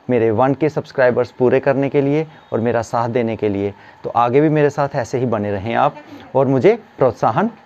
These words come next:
देते रहें। तो मेरे बहुत सारे subscribers ऐसे हैं जो मेरे students भी हैं और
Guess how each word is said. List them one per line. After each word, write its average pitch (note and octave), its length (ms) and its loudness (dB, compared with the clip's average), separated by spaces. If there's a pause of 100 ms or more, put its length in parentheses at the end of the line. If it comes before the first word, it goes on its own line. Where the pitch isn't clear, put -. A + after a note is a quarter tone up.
(140)
देते A2+ 300 0
रहें। F#2 280 -6 (540)
तो E3 240 4
मेरे G3 360 6
बहुत E3+ 240 -2
सारे F3+ 220 2
subscribers C#3+ 880 0 (120)
ऐसे B2 240 -2
हैं C#3 260 0
जो C#3+ 100 2
मेरे C#3 160 4
students C#3 520 0
भी C#3+ 100 2
हैं B2+ 240 -2
और C3 360 0